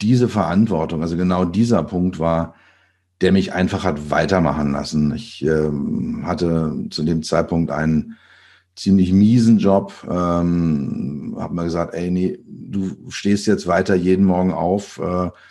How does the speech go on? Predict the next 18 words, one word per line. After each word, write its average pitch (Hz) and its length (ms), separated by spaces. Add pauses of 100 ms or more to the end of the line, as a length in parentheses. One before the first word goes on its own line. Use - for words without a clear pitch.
(300)
du - 80
sorgst 85 340
dafür, 95 460
dass, 90 180
dass 87 160
der 90 180
Kurze 90 380
jeden 92 300
Morgen 90 340
in 87 80
seinen 85 260
Schulbus 98 440
steigt 85 420
und 76 80
in 85 80
die 85 80
Schule 90 320
fährt 90 380